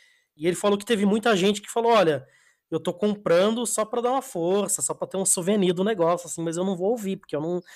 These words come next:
<laughs> nem tenho onde tocar", assim, né? Então é realmente complicado, né? Porque eles obrigam mesmo. E não é que a gente quer a volta do,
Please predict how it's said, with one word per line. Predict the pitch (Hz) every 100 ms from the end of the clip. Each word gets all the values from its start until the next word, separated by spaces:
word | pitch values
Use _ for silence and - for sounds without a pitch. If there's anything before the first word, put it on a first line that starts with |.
| -
<laughs> | - 202 -
nem | 156 196
tenho | 202 226 220
onde | 208
tocar", | 208 240 240 226 214
assim, | 202 -
né? | 156 170 170 - _ _ _
Então | 151 135 165 185
é | 202 214
realmente | 196 233 220 -
complicado, | 220 - - 196 190 165
né? | 175
Porque | 175 151 - 165
eles | 156 175 151
obrigam | 185 196 147 202 202
mesmo. | 202 165 180
E |
não | 220
é |
que | 240
a |
gente | 240 -
quer | 233
a | 220
volta | 151 180 196 196 156
do, | 151 147